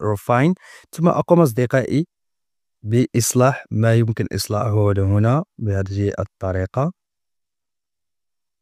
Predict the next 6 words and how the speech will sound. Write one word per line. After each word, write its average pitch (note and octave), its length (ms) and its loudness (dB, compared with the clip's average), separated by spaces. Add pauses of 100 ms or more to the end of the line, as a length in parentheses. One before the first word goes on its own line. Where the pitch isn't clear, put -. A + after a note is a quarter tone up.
(1300)
على G2 120 -10
هذا G2+ 200 -4
الشكل، B2+ 460 -4 (760)
ثم G3 240 4
بعد F3 220 4
ذلك C#3+ 500 4